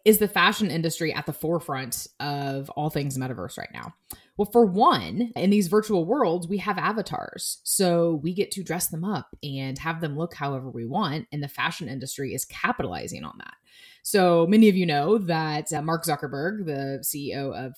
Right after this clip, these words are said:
Facebook and Meta, announced his plan in October where he was seen, you know, on video with his avatar trying on, you know, clothes and play cards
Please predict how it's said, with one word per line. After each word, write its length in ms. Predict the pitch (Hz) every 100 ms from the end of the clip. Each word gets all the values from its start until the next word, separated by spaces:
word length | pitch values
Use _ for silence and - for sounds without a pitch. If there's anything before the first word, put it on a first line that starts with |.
| -
Facebook 320 | 294 - 240 - _ - - _
and 160 | 147 143
Meta, 380 | 233 247 240 254 -
announced 640 | 170 156 160 170 - -
his 580 | - - 160 156 151 147
plan 280 | - 160 156
in 120 | 147 -
October 720 | 147 - - 359 165 117 208
where 240 | 160 156 147
he 640 | - 185 175 165 165 165 -
was 640 | 156 156 151 151 147 - -
seen, 680 | - - 240 190 156 160 208
you 120 | - 156
know, 360 | 143 165 170 _ _ -
on 280 | 156 160 160
video 380 | 180 160 143 156
with 140 | 160
his 140 | 156 -
avatar 600 | 175 180 160 139 139 -
trying 280 | - 147 151
on, 360 | 147 147 143 139
you 100 | 147
know, 140 | 139
clothes 640 | 135 - 151 147 143 143 147
and 380 | 127 123 127 - _ _ _ _ - - _
play 260 | - 175 175
cards 720 | - 165 147 147 143 147 -